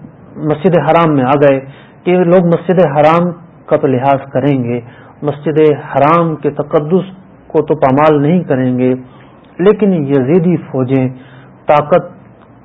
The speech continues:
کے نشے میں شرابور ہو کر، طاقت کے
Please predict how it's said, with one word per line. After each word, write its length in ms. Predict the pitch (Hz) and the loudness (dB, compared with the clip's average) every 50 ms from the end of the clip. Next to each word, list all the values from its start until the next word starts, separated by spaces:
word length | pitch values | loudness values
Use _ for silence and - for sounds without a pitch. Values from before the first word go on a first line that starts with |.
| - - - - | -20 -16 -8 -6
کے 80 | 147 123 | -4 -2
نشے 340 | 135 151 147 - 175 156 139 | -2 -2 -2 0 0 0 0
میں 200 | 135 127 127 123 - - - - - - - - - - - - - - - - - - - _ - - - - - - - - - - - - - - | 0 0 0 -2 -4 -8 -18 -20 -20 -20 -20 -20 -20 -20 -20 -20 -20 -20 -20 -20 -20 -20 -20 _ -20 -20 -20 -20 -20 -20 -20 -20 -20 -20 -20 -20 -20 -20
شرابور 560 | - - 160 160 156 151 143 180 220 233 208 160 147 | -10 -2 0 2 4 4 4 4 4 4 4 4 4
ہو 80 | 147 165 147 | 2 0 2
کر، 260 | - 135 131 127 120 - - - - - - - - | 0 0 0 0 -2 -6 -12 -20 -20 -20 -18 -6 0
طاقت 500 | 165 156 156 160 - 196 190 - - - | 0 2 2 2 2 0 0 -2 -8 -6
کے 160 | 175 165 156 | -4 -2 -2